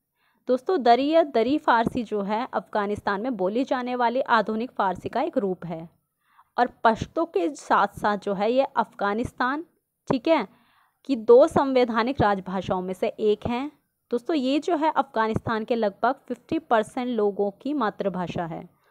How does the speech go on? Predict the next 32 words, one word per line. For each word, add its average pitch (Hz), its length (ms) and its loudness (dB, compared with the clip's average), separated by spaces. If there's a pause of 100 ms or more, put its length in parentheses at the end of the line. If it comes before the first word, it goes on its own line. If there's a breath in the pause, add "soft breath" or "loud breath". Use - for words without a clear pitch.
(220)
और 262 140 4
उस - 280 -6
देश 247 260 2
की 311 80 -4
सबसे - 400 -2
अधिक 233 380 -4
बोले 190 240 0
जाने 185 240 -4
वाली 160 240 -4
भी 254 200 -6 (180)
भाषा 170 300 -6
है। 160 220 -12 (420)
याद 220 180 6
रखिएगा। 262 520 4 (720 soft breath)
दोस्तों, 302 260 2
यहाँ 277 180 4
पे 285 120 8
बात 269 240 6
हो 285 80 4
रही 285 120 2
है 311 80 2
अफगानिस्तान 269 760 0
की, 311 180 -2
तो 302 120 0
कुछ 285 200 2
इंपॉर्टेंट 240 460 4
पॉइंट्स 240 300 6
जान 269 180 4
लेते 262 200 0
हैं 269 40 2
इससे 277 220 2
रिलेटेड। 262 440 4